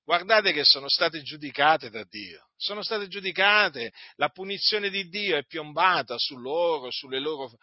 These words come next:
sulle loro famiglie, ma perché Dio è giusto, capite? Dunque, ho voluto ricordare questi, questi particolari, diciamo per sommi capi, eh, della, diciamo della fine che fecero Mussolini e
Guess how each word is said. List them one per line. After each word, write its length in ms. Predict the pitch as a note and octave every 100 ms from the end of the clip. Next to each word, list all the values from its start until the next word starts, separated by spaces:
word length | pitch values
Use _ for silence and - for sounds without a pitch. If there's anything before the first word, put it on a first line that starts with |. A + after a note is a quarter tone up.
| _
sulle 320 | - - E3+ D#3
loro 260 | F3 D#3+
famiglie, 800 | D3+ D3 C3+ G3 G#3 D#3+ A#2 G#2
ma 140 | E3+
perché 340 | G3 G#3+ - F#3+
Dio 260 | E3+ B3
è 80 | G3
giusto, 840 | B2 F#3 G#3+ F#3 - - _ - _ _ _ _ _
capite? 600 | - F3 G3+ E3 E3+ D#3+ _ _ _ _ _ _ _ _ _ - -
Dunque, 480 | - D#3+ C#3+ A#2 G#2+
ho 120 | G2+
voluto 360 | G2+ A#2+ C3+ C3
ricordare 800 | A#2+ A#2+ A#2 G#2+ B2+ C3 B2+ A2+
questi, 680 | A#2+ A#2+ A#2 - A2 G#2 F#2+ - _
questi 380 | B2+ C3+ - A#2
particolari, 1080 | A#2 A2+ B2 - A#2 C3 C3 A#2 F#2+ G2 - _ _ _ _ D#2+
diciamo 420 | - A#2 A#2 G#2+
per 140 | G#2
sommi 400 | - A#2+ A#2 A#2
capi, 420 | A#2 B2 G#2+ G2+
eh, 240 | A#2 C#3 A#2+
della, 420 | G#2 G2+ G2 F#2+ _ _ _
diciamo 420 | F2+ F#2 A#2+ B2
della 180 | G#2+ G#2
fine 280 | - C3+ A2
che 120 | G#2+
fecero 680 | - B2+ A#2+ - G2 G2 F#2 _ _
Mussolini 920 | G2+ - - F#2+ A#2 D#3 D3+ C3+ A#2
e 420 | A#2+ A#2+ C#3 C3+